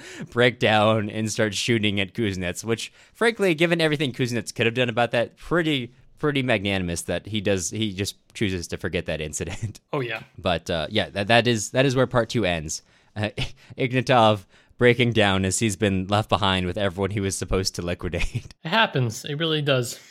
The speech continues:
Speaker 1: It, it does. It, it really happens to Ignatov.
Speaker 2: Mm-hmm. Mm-hmm.
Speaker 1: If I could summarize the entirety of this part of the book,
Speaker 2: Yes.
Speaker 1: there is a line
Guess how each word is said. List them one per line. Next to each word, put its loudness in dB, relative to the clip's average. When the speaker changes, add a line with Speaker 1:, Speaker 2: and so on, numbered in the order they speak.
Speaker 1:
It, -12
it -4
does. 2
It, -4
it -2
really 0
happens 0
to 0
Ignatov. -6
Speaker 2:
Mm-hmm. 0
Mm-hmm. 0
Speaker 1:
If -2
I 6
could -2
summarize 2
the -6
entirety 0
of -6
this -4
part 0
of -4
the -4
book, -6
Speaker 2:
Yes. -12
Speaker 1:
there 0
is 0
a -2
line 2